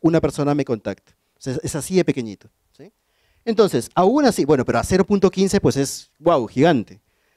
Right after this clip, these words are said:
Si tengo uno punto cinco de conversión acá, significa que ya no tres, sino mi número esperado de ventas es treinta personas,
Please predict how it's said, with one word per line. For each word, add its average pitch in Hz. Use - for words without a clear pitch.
Si 202
tengo 320
uno 285
punto 240
cinco 226
de 220
conversión 196
acá, 196
significa 180
que 185
ya 175
no 175
tres, 175
sino 135
mi 143
número 196
esperado 196
de 196
ventas 196
es 185
treinta 180
personas, 170